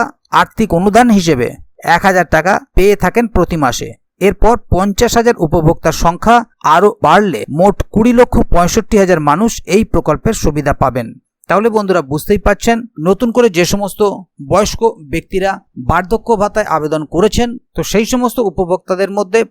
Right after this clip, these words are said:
পঞ্চাশ হাজার নতুন উপভোক্তাকে বার্ধক্য ভাতা প্রকল্পে আবার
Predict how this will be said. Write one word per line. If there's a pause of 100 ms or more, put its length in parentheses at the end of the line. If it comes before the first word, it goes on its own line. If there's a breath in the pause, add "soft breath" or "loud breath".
পঞ্চাশ
হাজার (160)
নতুন
উপভোক্তাকে (220)
বার্ধক্য
ভাতা
প্রকল্পে (180)
আবার